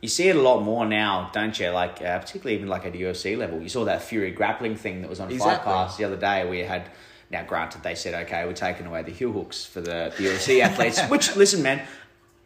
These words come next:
Speaker 1: uh, which is probably, in my opinion, came after Cub Swanson when he did his
Speaker 2: Oh, yeah, I
Speaker 1: A C L.
Speaker 2: remember that.
Speaker 1: And
Speaker 2: Sure.
Speaker 1: that's, uh, was a quintet, st-, I don't think it was quintet, but it was a quintet style
Speaker 2: Yeah.
Speaker 1: tournament. Uh, Kinetic.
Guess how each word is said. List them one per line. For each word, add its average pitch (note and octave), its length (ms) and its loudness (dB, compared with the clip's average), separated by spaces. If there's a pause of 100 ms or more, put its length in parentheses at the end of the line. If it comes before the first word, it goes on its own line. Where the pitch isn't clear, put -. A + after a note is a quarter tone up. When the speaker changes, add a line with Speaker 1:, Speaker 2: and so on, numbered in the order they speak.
Speaker 1:
uh, B2+ 240 4
which C#3 220 0
is B2 100 -2
probably, D#3 500 2
in B2 80 2
my B2+ 200 4
opinion, C3+ 280 -2
came A#2+ 260 0
after A2+ 520 0
Cub A2 280 -2
Swanson A2+ 640 -2
when G#2 100 -4
he G#2 240 -2
did G#2 180 -4
his G#2 140 -4
Speaker 2:
Oh, - 60 4
yeah, - 20 6
I A#2+ 40 4
Speaker 1:
A B2 40 2
C B2+ 100 2
L. B2 180 4
Speaker 2:
remember G#2+ 220 0
that. A#2 440 -6
Speaker 1:
And G2 100 -4
Speaker 2:
Sure. G2+ 80 -4
Speaker 1:
that's, G#2 360 -2
uh, G2 840 0
was A2+ 200 -4
a G#2 60 -4
quintet, A2 480 -4
st-, - 180 -4
I G2+ 100 0
don't G#2+ 160 -2
think G2 100 -6
it - 20 -6
was F#2 120 -6
quintet, G2 400 -4
but - 20 -10
it - 40 -16
was F2 120 -12
a - 40 -12
quintet F#2 380 -8
style F#2 680 0 (140)
Speaker 2:
Yeah. A2 400 -4
Speaker 1:
tournament. G#2+ 480 -4 (500)
Uh, F2+ 140 -4
Kinetic. F#3+ 500 0